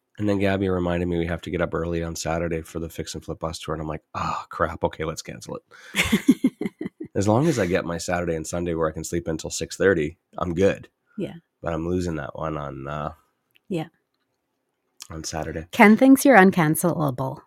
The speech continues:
Speaker 2: but I don't know.
Speaker 1: Oh, man. There's been a couple times where I'm like, "Oh,
Speaker 2: You sh-
Speaker 1: shit, I shouldn't have said that."
Speaker 2: <laughs>
Speaker 1: Uh, l-, look at me today. I talked about marriage. I, like, uh, like, legit, as soon as I said it, I'm like, "Oh, crap, I am definitely gonna slip here." I don't, I don't want to offend anyone, but, you know, just,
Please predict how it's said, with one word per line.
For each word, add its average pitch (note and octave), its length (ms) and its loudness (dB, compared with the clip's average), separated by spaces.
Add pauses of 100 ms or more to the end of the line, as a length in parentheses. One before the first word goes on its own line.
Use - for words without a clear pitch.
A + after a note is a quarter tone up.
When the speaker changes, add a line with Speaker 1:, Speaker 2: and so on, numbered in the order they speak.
Speaker 2:
but D#3 220 0 (100)
I F3+ 80 4
don't D#3 160 2
know. C#3 160 -4 (220)
Speaker 1:
Oh, D2+ 220 -12
man. D2+ 360 -12
There's D#2+ 220 -6
been E2 140 -4
a - 40 -14
couple - 260 -10
times D#2 360 -12
where D#2 60 -10
I'm D2+ 40 -8
like, D#2 180 -12
"Oh, A3+ 80 -2
Speaker 2:
You G3+ 60 4
sh- - 60 0
Speaker 1:
shit, D2+ 260 -4
I D2+ 80 -2
shouldn't D2+ 240 -8
have D2 60 -8
said D2+ 220 -8
that." D#2+ 240 -2
Speaker 2:
<laughs> - 60 -4 (440)
Speaker 1:
Uh, - 40 -4
l-, - 80 -2
look B2+ 280 4
at C3+ 60 6
me C#3 100 8
today. B2 300 4
I D#2+ 60 0
talked F#2 240 -2
about F2+ 160 -2
marriage. E2+ 580 -2 (140)
I, F2+ 160 -6
like, F2+ 260 -4 (320)
uh, G#2+ 60 -4 (160)
like, G#2 140 0
legit, G#2 300 4
as - 80 -6
soon B2+ 140 2
as A2 80 4
I F#2+ 60 2
said F#2 180 0
it, A2+ 60 4
I'm F#2 80 0
like, E2 160 -4
"Oh, E2+ 100 -2
crap, D#2+ 360 -4
I F2+ 100 0
am E2 160 -4
definitely D#2+ 340 -4
gonna D#2 160 -8
slip - 260 -8
here." D2 200 -14 (240)
I G2+ 80 8
don't, C3+ 160 8
I G#2 80 6
don't F#2+ 140 6
want F2+ 160 0
to D#2+ 100 -4
offend E2+ 240 -2
anyone, D2 440 -10
but, E2+ 180 0 (480)
you D#2 80 -10
know, D#2+ 220 -10
just, D#2 200 -14